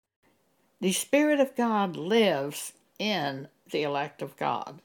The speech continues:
First Corinthians three sixteen. "Know ye not that ye are the temple of God, and that the Spirit of God dwelleth in you?" I went to a luncheon at Texas Tech University when I lived in Lubbock, Texas.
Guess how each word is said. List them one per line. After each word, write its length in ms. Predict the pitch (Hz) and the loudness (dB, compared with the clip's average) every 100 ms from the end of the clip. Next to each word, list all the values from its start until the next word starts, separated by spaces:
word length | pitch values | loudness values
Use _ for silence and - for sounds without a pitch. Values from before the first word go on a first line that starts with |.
| _ | _
First 380 | - 196 196 - | -6 -4 -4 -4
Corinthians 540 | 208 202 170 165 147 - | -4 -2 -2 -4 -6 -4
three 240 | 185 175 | -2 -2
sixteen. 800 | - 175 160 - - 156 117 - _ _ _ _ _ _ _ | -4 -8 -8 -8 -6 -6 -8 -14 _ _ _ _ _ _ _
"Know 200 | 160 156 | -6 -2
ye 220 | 165 165 170 | 0 0 0
not 420 | 180 196 233 - | 0 0 -2 -4
that 200 | 143 - | -6 -4
ye 360 | 147 185 180 - | -2 -2 -2 -2
are 240 | 190 196 | 0 0
the 140 | 185 170 | -2 -4
temple 400 | 226 220 214 190 | -2 0 2 0
of 140 | 185 | -2
God, 420 | 185 185 196 208 | -4 -2 -2 -2
and 260 | 233 - 151 | -4 -6 -4
that 220 | 147 147 | -6 -6
the 120 | 147 | -8
Spirit 520 | 143 - - 190 214 214 | -8 -10 -2 2 4 2
of 120 | 208 | 0
God 300 | 190 180 175 | 0 0 -2
dwelleth 480 | 180 185 170 175 - - | 0 0 0 -6 -12 -4
in 240 | 196 208 | -2 0
you?" 400 | 208 220 233 262 - _ _ _ _ _ _ _ _ _ _ _ _ _ - | 2 2 0 -4 -12 _ _ _ _ _ _ _ _ _ _ _ _ _ 0
I 120 | 220 | 2
went 260 | 202 170 - | 2 -2 -2
to 200 | 170 156 | 0 0
a 20 | |
luncheon 560 | 147 160 165 165 151 - - | 0 -2 -2 -6 -6 -10 -8
at 280 | 156 139 - _ _ - | -6 -6 -12 _ _ -4
Texas 480 | 202 175 - 170 - | -2 -2 -4 -10 -6
Tech 320 | 185 160 - | -6 -6 -4
University 960 | 160 151 147 151 143 160 147 135 139 | -4 -2 0 -2 -2 -8 -8 -10 -10
when 160 | - 147 | -8 -6
I 140 | 135 | -4
lived 300 | 135 151 147 | -2 -2 -2
in 120 | 143 135 | -6 -2
Lubbock, 440 | 143 147 - - | -4 -4 -8 -6
Texas. 580 | 185 180 - 156 - | -4 -4 -8 -14 -14